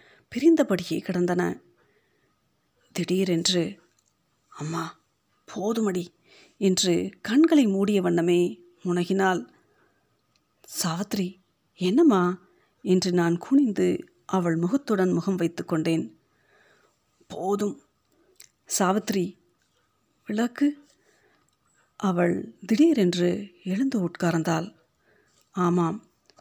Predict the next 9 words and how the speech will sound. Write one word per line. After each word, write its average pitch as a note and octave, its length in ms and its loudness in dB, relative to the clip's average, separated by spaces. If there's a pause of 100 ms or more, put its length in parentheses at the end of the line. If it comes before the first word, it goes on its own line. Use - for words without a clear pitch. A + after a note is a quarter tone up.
(160)
விளக்கை D4+ 400 2
அணைத்துவிட்டு F3+ 580 2 (340)
படுத்து G#3 340 -6
கொள்ளுங்கள். F3 460 2 (1120)
சற்று G3 320 -2
நேரம் B3 360 2
இருந்த F3+ 260 0
வெளிச்சமே F3+ 500 0
போதும்" F3 420 -2